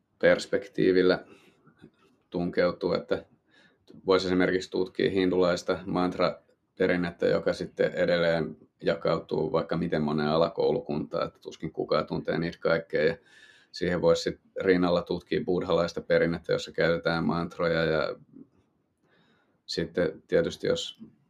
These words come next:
tosi paljon kiinnostaa, niin tässähän voisi sit, niinku, siirtyä kokonaan eteläasialaisen perinteen ulkopuolelle. Ja sit käytetään jotain nimi-, muuta nimitystä kuin mantra, mutta äänen, äänenkäyttö henkisessä harjoituksessa taitaa olla aika universaali ilmiö.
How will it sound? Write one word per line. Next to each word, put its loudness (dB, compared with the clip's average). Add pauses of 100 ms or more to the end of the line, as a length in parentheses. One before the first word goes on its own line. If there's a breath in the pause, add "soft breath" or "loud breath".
(760)
tosi -4
paljon 0
kiinnostaa, 0
niin -4
tässähän -4
voisi -4
sit, -6
niinku, -6 (160)
siirtyä 2
kokonaan -2
eteläasialaisen 0
perinteen -2
ulkopuolelle. 0
Ja 2
sit -8 (160)
käytetään 4
jotain 6
nimi-, 2
muuta 8
nimitystä 2
kuin -2
mantra, 2
mutta -4
äänen, -2 (680 soft breath)
äänenkäyttö 0
henkisessä -2
harjoituksessa -2 (160)
taitaa 0
olla 2
aika 0
universaali -2
ilmiö. -2